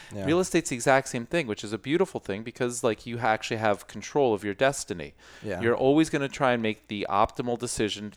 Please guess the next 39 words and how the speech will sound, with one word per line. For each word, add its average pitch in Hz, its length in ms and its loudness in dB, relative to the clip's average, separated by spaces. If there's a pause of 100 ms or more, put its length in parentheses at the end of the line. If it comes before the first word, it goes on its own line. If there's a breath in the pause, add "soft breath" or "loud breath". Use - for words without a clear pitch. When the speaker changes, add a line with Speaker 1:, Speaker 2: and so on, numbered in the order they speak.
Speaker 2:
given 101 240 -2
the 92 80 -8
set 113 240 4
of 123 80 -4
facts, 92 500 2
and 101 180 -6
as 107 140 -6
those 123 240 -6
facts 117 340 0
change, 113 640 -4 (500 loud breath)
you 113 140 0
have 110 140 2
the 113 80 -4
power 110 640 4
and, 98 360 -8
and 98 160 -6
the 98 80 -6
wherewithal 110 520 2
to, - 120 -6
like, 101 280 -2 (500)
follow 95 260 4
through 208 260 -4
with 131 160 -2
them. - 180 -8 (200)
Speaker 1:
Yeah. 95 240 -8 (760 soft breath)
Uh, 117 220 2 (240)
one, 127 260 0
one, 123 240 0
and 120 180 0
one 131 120 2
thing 139 180 0
that 120 100 4
I 110 40 4
like 107 200 2
about 104 160 -2
the 101 80 -2
real 104 140 0
estate 104 380 0
is, 98 340 -2